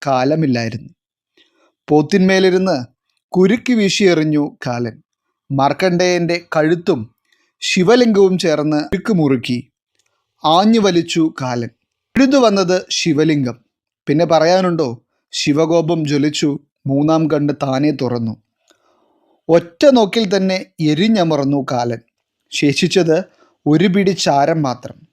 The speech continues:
ശേഷം കാലനില്ലാത്ത കാലം. ജീവജാലങ്ങൾക്ക് മരണമില്ലാതായി. ഭാരം താങ്ങി താങ്ങി നടുതളർന്ന ഭൂമിദേവി വിവശയായി. കാര്യമറിഞ്ഞ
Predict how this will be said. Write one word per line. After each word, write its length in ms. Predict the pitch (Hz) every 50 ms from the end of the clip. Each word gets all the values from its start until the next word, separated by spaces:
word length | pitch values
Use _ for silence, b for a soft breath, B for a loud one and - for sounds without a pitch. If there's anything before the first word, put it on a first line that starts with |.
| _ _ _ _ _ _ _ -
ശേഷം 400 | - 208 208 214 - 247 208 214 - - -
കാലനില്ലാത്ത 800 | 190 175 165 170 180 208 220 220 214 208 190 180 165 156 - 175 135
കാലം. 280 | 147 127 120 120 117 113 _ _ _ _ _ _ _ _ _ _ _ -
ജീവജാലങ്ങൾക്ക് 1000 | 147 131 147 160 147 156 160 165 175 170 175 180 180 180 180 170 156 175 175 175 - _ 143
മരണമില്ലാതായി. 960 | 139 147 139 143 151 165 196 196 180 170 160 151 147 139 143 131 127 127 127 147 - _ _ _ _ _ _ _ _ _ - 143
ഭാരം 460 | 131 127 135 139 147 151 170 170 170
താങ്ങി 320 | - 160 151 147 147 151
താങ്ങി 520 | 147 135 143 139 139 139 135 135 139 - - _ _ -
നടുതളർന്ന 840 | 131 131 131 135 131 165 160 165 151 143 139 135 131 139 139 139 - _ -
ഭൂമിദേവി 720 | 139 127 131 131 143 156 160 139 135 131 123 117 123 117 104 - _ _ _ _ _ _ _ _ -
വിവശയായി. 760 | 127 120 120 117 120 135 127 - - 160 143 127 120 113 107 - _ _ _ _ _ _ _ _ _ _ _ _ _ _ _ - -
കാര്യമറിഞ്ഞ 640 | 147 147 156 185 196 196 190 185 185 190 190 185